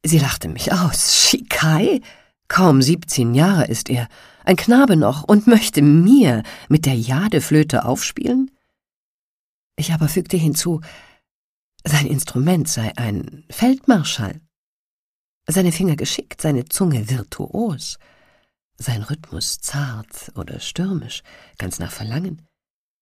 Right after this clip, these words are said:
Höchste Wonnen, schönste Schauer, größtes Entzücken könnte ich ihr versprechen. Neunmal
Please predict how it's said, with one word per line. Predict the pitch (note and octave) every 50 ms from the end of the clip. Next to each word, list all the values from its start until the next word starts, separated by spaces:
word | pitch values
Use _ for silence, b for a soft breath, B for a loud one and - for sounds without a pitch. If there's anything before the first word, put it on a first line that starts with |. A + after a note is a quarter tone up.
| _ _ _ _ _ _ _ _ _ _ _
Höchste | - - G#3 G#3 F#3+ - - - - - D#3+ C#3+ -
Wonnen, | D3 C#3 D3 D3+ C3+ - A2+ - - -
schönste | - - - C4+ C4 B3 A3 A3 - - -
Schauer, | - - - F#3+ F#3+ F3+ D#3+ C#3+ C#3
größtes | C3+ D#3 E3+ B3 E4 F4+ - - - F3+ D#3 -
Entzücken | - D3+ D3 D3 - - D4 - _ - C#3 C3+ -
könnte | - - A3 A3+ A#3+ - - G3+ - _
ich | - D3 C#3+ - - -
ihr | A#2+ A#2 -
versprechen. | - - - - - - - - - - - - - _ _ _ _ _ _ _ _ _ _ _ _ _ _ _ _ _ _ _ _ _ _ _ _ _ _ _ _ _ _ _ -
Neunmal | D3+ D3 D#3 D#3+ E3 F3 E3 D3+ C3+ B2 A2+ A2+ A#2 A#2+ A#2 A2 G#2+ A2 G#2+ - - -